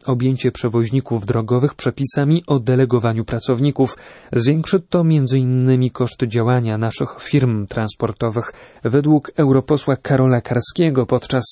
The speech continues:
procedowania nowych przepisów w sprawie przewoźników drogowych, czyli pakietu mobilności, został złamany regulamin Parlamentu Europejskiego.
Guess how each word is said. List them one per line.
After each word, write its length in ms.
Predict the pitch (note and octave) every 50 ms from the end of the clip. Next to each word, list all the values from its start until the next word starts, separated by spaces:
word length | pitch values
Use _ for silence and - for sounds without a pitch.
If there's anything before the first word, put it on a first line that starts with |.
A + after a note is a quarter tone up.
| - -
procedowania 720 | - B2+ B2+ - - B2 A#2+ B2 A#2 C3 C3 B2+ B2 A2+ A2+
nowych 320 | A2 A2 A2 A2 A2 -
przepisów 560 | - - C3+ - - C#3 C3 - D3+ - - -
w 60 | C#3+
sprawie 380 | - - - B2+ B2 A#2+ B2+ B2
przewoźników 680 | - - B2 A#2+ B2 A#2+ A2 B2+ B2+ - - C3+ A#2+ B2
drogowych, 520 | B2+ C3+ B2+ B2 C#3 C3+ B2+ D3+ D3+ - _ _ -
czyli 260 | - A#2 A2 A2 A2
pakietu 400 | - A#2 A2 - B2 A#2+ - C3
mobilności, 680 | B2+ B2+ B2 B2+ C#3 C#3 C#3 D#3 D3+ - - - D#3 C#3+ - - - - - - - -
został 360 | C#3 D#3+ D#3+ - G3+ F#3 - -
złamany 600 | - B2+ A#2 A#2 C3 B2+ B2+ C#3+ D3 D3+ C#3 C#3 C3
regulamin 520 | B2 A#2 A#2 A#2+ A#2 A#2 A#2 A#2+ B2 A#2
Parlamentu 500 | G#2+ A#2+ A2+ A2+ A2+ A2+ A2+ A2 G#2+ C3 B2+
Europejskiego. 840 | A#2+ A2 A2+ A2 - A2+ A2 - - - C#3+ C3 A2+ A#2+ A2 G#2+